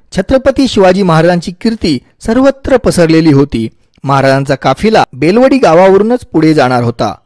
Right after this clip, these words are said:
म्हणून येसाजी प्रभू देसाई आणि राणी मल्लम्मानं महाराजांच्या स्वागताची जय्यत तयारी केली होती. पण अचानक दुधात मिठाचा खडा पडून दूध नासावं, तशीच एक घटना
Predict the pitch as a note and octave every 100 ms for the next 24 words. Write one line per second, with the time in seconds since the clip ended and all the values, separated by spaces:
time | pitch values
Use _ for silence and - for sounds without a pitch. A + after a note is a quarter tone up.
0 | _ C3 D3+ G3 A2 - _ _ - B2
1 | C3+ F#3 G3 A3+ G3+ F3+ F3 D3+ G3+ F#3
2 | G#2 - _ C#3+ F#3+ E3 C#3+ E3 D#3+ D3+
3 | D#3+ G3 G#3+ F3 A2 - _ - D#3+ G#3+
4 | A#3+ B3+ B3+ - E3 E3+ G#3 A3 G3 C3
5 | C3+ _ _ - D#3 E3+ G#3+ C4+ - F3
6 | D#3 D#3 D3+ C#3 C3 A#2+ A2+ G2+ - _
7 | _ _ A2+ G#2+ A2+ A#2+ G3 G3+ A2 _
8 | _ _ C#3 D3 D3 F3+ D#3 C3+ A#2 B2
9 | F3 A2 D3+ - G#3+ A#3+ B2+ - _ _
10 | - A#2+ C#3 C#3 D#3 D#3 A#3 B3 A2+ -
11 | _ A3+ G#3 D#4 D#4+ - - F3 C#3 F2+
12 | - F#3+